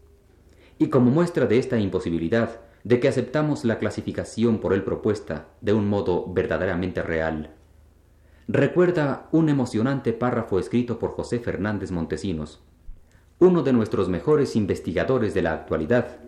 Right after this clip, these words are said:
en quien crítica y erudición alcanzan alturas creadoras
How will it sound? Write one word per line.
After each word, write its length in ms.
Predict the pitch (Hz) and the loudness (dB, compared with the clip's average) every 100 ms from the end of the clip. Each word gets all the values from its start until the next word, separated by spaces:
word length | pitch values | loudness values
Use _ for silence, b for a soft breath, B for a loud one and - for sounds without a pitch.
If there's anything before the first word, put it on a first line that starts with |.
| - - - _ - | -20 -20 -20 _ 2
en 180 | 127 | 2
quien 280 | 127 104 92 | 4 0 0
crítica 640 | 156 170 - 87 82 82 - | 0 0 -2 -4 -2 -4 0
y 120 | 90 | 2
erudición 640 | 90 107 87 104 92 82 - b b b b b b | 2 0 -2 -2 0 -2 -6 b b b b b b
alcanzan 520 | 113 123 170 156 151 | 2 4 4 2 2
alturas 420 | 131 117 135 127 | 2 0 0 0
creadoras 720 | - 95 85 82 76 65 - | 0 -2 0 0 -2 -6 -12